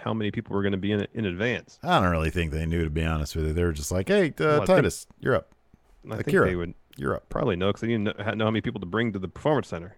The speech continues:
Speaker 2: Mm-hmm.
Speaker 1: Essential personnel, man.
Speaker 2: Started off with
Speaker 1: Anyways,
Speaker 2: Bobby
Speaker 1: kicked off.
Speaker 2: Lashley. He went pretty deep, man. He, uh,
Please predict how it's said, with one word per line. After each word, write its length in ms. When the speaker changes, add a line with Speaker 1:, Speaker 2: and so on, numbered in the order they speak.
Speaker 2:
Mm-hmm. 200
Speaker 1:
Essential 340
personnel, 420
man. 280
Speaker 2:
Started 320
off 200
with 100
Speaker 1:
Anyways, 120
Speaker 2:
Bobby 260
Speaker 1:
kicked 80
off. 40
Speaker 2:
Lashley. 420
He 80
went 140
pretty 220
deep, 460
man. 260
He, 220
uh, 380